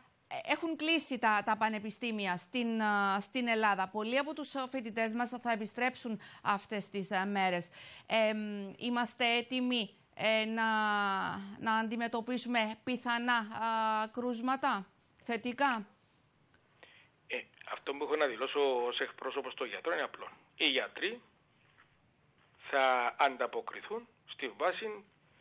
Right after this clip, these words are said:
Speaker 2: ε, των συνθηκών που θα
Speaker 1: Μμμ.
Speaker 2: τους παρασχεθούν ώστε να αντιμετωπίσουν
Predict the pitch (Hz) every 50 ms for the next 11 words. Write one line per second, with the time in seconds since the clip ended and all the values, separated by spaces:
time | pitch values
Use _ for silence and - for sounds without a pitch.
0 | - - - - - _ _ _ - - 113 117 117 113 113 110 110 - - -
1 | 120 113 - - - 135 - - - 117 - 143 196 202 202 196 185 170 165 -
2 | - - 139 127 110 104 - - - 90 - 156 226 233 226 226 - - 220 202
3 | 180 175 160 143 135 139 165 202 185 - 214 202 190